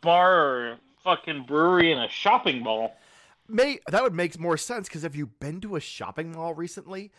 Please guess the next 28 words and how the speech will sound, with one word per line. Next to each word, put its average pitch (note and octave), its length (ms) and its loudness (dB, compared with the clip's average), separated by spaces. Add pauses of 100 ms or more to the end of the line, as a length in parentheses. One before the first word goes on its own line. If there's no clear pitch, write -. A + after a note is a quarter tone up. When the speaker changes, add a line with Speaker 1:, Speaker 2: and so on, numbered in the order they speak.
(260)
Speaker 2:
And D3+ 100 0
I'm B3 80 2
not B3 180 0
talking F3 380 -2
around B2+ 280 -2
Christmas - 600 -6
when A#2 120 -8
the A2 80 -6
remaining A#2 420 -6
stores C3+ 400 -6
put C3 200 -10
up - 100 -8
an F#2 140 -12
effort. C3 320 -8
I E3+ 100 -2
mean G#3 160 -4
on A#2+ 120 -4
a D2+ 100 -12 (100)
Tuesday C#3+ 560 -4
in, F#2+ 120 -10
like, F2+ 260 -12 (140)
April. B2 500 -8 (640)
It F#3+ 160 -4
looks A3+ 320 -4
like B3+ 260 -2 (360)
the C#3+ 240 -12
end F#3 300 -2
result C#3+ 600 0